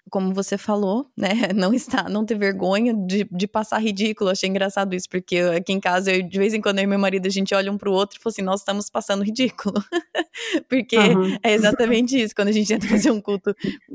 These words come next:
Speaker 1: quando os cultos domésticos, as coisas. Ontem mesmo à noite, a gente tava tentando fazer o estudo do advento com as crianças, e a gente olhou e começou a dar risada, porque tava assim: as perguntas que eles faziam tava assim, né?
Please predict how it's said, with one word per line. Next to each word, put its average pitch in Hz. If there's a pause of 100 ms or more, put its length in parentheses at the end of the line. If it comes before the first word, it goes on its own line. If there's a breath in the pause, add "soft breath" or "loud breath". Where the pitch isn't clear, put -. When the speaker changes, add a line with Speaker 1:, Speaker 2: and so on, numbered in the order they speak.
(120)
Speaker 1:
quando 196
os 202
cultos 202
domésticos, 185
as 175
coisas. 185
Ontem 440
mesmo 226
à 175
noite, 175
a 180
gente 175
tava 175
tentando 175
fazer 175
o 170
estudo 175
do 170
advento 208
com -
as 190
crianças, 208 (340 loud breath)
e -
a -
gente 294
olhou 269
e 311
começou 339
a 359
dar 370
risada, 247
porque 180
tava 185
assim: 202 (260 loud breath)
as 190
perguntas 226
que -
eles 220
faziam 202
tava 208
assim, 185 (220)
né? 220